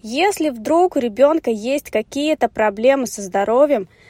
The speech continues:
пожалуйста, не стесняйтесь, не скрывайте, сообщите об этом учителю в первую очередь. Очень важно вовремя замечать начало развития болезни. Переживать, что ребёнок заболел, совсем не нужно.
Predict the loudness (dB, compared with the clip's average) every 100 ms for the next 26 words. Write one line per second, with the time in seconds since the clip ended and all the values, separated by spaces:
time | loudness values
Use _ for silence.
0 | _ -6 2 4 4 2 0 0 -2 -10
1 | -8 -4 -2 0 -2 -2 -6 -4 -2 -2
2 | -4 -4 -2 0 2 0 -2 -4 -4 -2
3 | -4 0 0 2 0 -2 -6 -6 -10 -8
4 | -10 -10 -2 -2 0 -2 -2 -2 -6 -16
5 | -18 _ _ _ _ _ -2 2 2 2
6 | -2 2 4 2 0 -6 2 6 6 4
7 | -4 -4 -4 -4 -2 -2 -2 -6 -2 0
8 | 0 0 -4 -4 -4 -2 -2 2 0 -2
9 | -10 _ _ _ _ _ _ -2 0 0
10 | -2 0 4 2 2 -2 0 2 2 0
11 | -6 -4 0 2 2 0 -6 -4 -2 -2
12 | -2 -2 -2 -2 -4